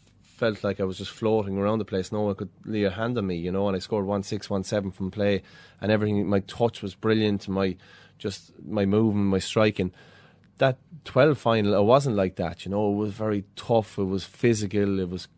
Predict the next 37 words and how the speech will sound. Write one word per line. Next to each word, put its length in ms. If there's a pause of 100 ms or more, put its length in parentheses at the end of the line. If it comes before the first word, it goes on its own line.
(360)
confrontational, 640 (440)
um, 560 (680)
but 180
as 120
well 160
as 80
that, 280
I 100
just 200
felt 240
like 260
in 140
that 160
second 320
period 380
where 260 (100)
I 80
was 400 (340)
out 140
on 80
my 120
own. 240
Now, 100
I 40
will 160
talk 260
about 200
Brian 220
Hogan, 360
who 260 (220)
was 120
probably 240
going 160
through 200
a 20
very 380
similar 500